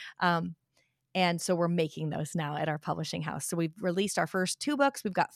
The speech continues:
three more coming in two thousand twenty-four. We've got twenty twenty-four. We've got three more coming in twenty twenty-five. So we're, like, just working on making and, um, delivering right now with their picture books, but next year we'll have a middle grade his-,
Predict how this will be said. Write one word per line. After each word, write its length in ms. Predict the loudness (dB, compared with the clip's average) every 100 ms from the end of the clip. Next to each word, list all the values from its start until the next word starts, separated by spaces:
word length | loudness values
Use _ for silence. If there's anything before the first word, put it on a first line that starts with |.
| -4
three 280 | 0 2 2
more 180 | 2 2
coming 300 | 2 0 2
in 100 | -2 _ -18 -16 -16 -20 -8
two 120 | -2
thousand 300 | 6 6 4
twenty-four. 540 | 0 0 2 6 6 4 -6 -14 -6
We've 280 | 0 0 4
got 340 | 6 6 4
twenty 160 | 2 4
twenty-four. 440 | 4 2 4 4
We've 160 | 4 4
got 240 | 4 2 2
three 160 | 2
more 260 | 6 8 10
coming 280 | 8 8 4
in 60 |
twenty 220 | 6 6 6
twenty-five. 600 | 6 4 8 8 8 4
So 120 | 4
we're, 140 | 6 8
like, 200 | 8 6
just 220 | -2 0
working 420 | 6 6 6 2
on 380 | 2 2 2 0
making 380 | 0 2 0 0
and, 320 | -2 -6 -8 -14 -20 -2
um, 420 | 2 4 2 -2 -6 _ -20 -20 -4
delivering 260 | 2 6 6
right 120 | 6
now 100 | 6
with 80 | 6
their 120 | 2
picture 280 | 2 0 2
books, 260 | 2 0
but 140 | -2 2
next 260 | 0 0 0
year 80 |
we'll 120 | 0 2
have 140 | 2
a 60 | 2
middle 220 | 2 2
grade 300 | 2 0 -2
his-, 240 | -8 -8